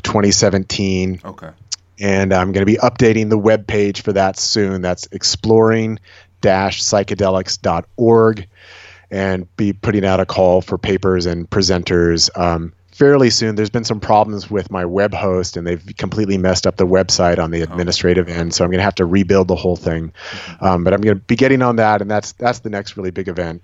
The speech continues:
Speaker 1: that I have coming up, so that'll be in the late spring here in Ashland, Oregon.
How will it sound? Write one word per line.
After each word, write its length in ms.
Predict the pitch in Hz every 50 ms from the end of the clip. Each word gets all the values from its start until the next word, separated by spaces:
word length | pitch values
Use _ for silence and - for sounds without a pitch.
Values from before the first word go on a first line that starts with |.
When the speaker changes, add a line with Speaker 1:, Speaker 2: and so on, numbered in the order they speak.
| _
Speaker 1:
that 100 | - 87
I 60 | 85 82
have 240 | 87 87 85 - -
coming 240 | - 90 85 87 87
up, 160 | 85 82 -
so 140 | - - 82
that'll 220 | 82 80 80 82
be 180 | 80 82 87 85
in 80 | 82 80
the 100 | 80 78
late 220 | 82 80 85 -
spring 580 | - - - - - 90 87 87 85 85 80 - _ _ _ - - - - - - -
here 160 | - 95 95
in 60 | 95
Ashland, 340 | 98 98 101 107 - 123 117
Oregon. 380 | 117 143 170 135 104 82 78